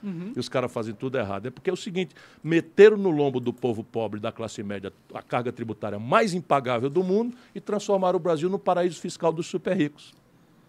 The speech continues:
Speaker 1: Pode crer. Tudo
Speaker 2: E
Speaker 1: pros
Speaker 2: sabe
Speaker 1: ricos
Speaker 2: quando
Speaker 1: e
Speaker 2: é
Speaker 1: nada
Speaker 2: que isso
Speaker 1: pros
Speaker 2: vai
Speaker 1: pobres.
Speaker 2: passar num Congresso brasileiro dominado por lobbies e grupo de pressão e corrupção?
Speaker 1: Nunca.
Speaker 2: Nunca. Então, veja, eu proponho agora e tem trezentos bilhões de reais por ano aqui, ó, ouvindo a conversa.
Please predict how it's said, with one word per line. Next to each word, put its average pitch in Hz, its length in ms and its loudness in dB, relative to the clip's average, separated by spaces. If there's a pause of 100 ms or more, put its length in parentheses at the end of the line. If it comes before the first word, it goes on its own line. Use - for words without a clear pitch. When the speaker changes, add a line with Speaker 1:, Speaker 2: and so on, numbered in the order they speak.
(280)
Speaker 1:
Pode 160 200 -8
crer. 180 420 -8 (380)
Tudo 262 180 -2
Speaker 2:
E 220 100 6
Speaker 1:
pros 247 80 6
Speaker 2:
sabe - 180 10
Speaker 1:
ricos - 120 6
Speaker 2:
quando 208 80 10
Speaker 1:
e 220 40 12
Speaker 2:
é - 20 12
Speaker 1:
nada 214 80 8
Speaker 2:
que 214 80 4
isso - 80 0
Speaker 1:
pros 180 80 2
Speaker 2:
vai 190 100 12
Speaker 1:
pobres. 190 140 8
Speaker 2:
passar 185 280 8
num 156 120 2
Congresso 127 480 4
brasileiro 110 480 2
dominado 135 480 4
por 107 160 -2
lobbies 120 420 6
e 98 80 -6
grupo 113 300 -4
de 101 80 -8
pressão 104 340 -2
e 135 60 0
corrupção? 120 500 0
Speaker 1:
Nunca. 247 140 0
Speaker 2:
Nunca. 240 400 6 (840)
Então, 226 300 4
veja, 156 320 6 (420)
eu 233 160 10
proponho 156 420 2
agora 196 400 4 (380)
e 185 100 -4
tem 330 220 -4
trezentos 311 420 -2
bilhões 247 380 4
de 208 80 0
reais 202 220 4
por 196 200 6
ano 202 140 0
aqui, 214 180 -6
ó, 180 40 0
ouvindo 196 220 0
a 196 40 -4
conversa. 160 460 -4